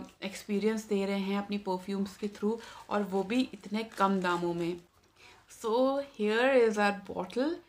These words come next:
look at the bottle, such a classy piece of bottle this is।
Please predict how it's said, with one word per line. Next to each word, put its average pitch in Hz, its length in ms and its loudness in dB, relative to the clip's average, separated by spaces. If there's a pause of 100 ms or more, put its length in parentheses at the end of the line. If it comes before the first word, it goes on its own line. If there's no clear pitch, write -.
(320)
look 220 180 -2
at 226 200 -4
the 202 100 -10
bottle, 175 360 -4 (1200)
such 269 160 -2
a 294 140 0
classy 220 440 0 (100)
piece 208 240 -2
of 208 100 0 (140)
bottle 180 300 -4
this 196 180 -4
is। 220 140 0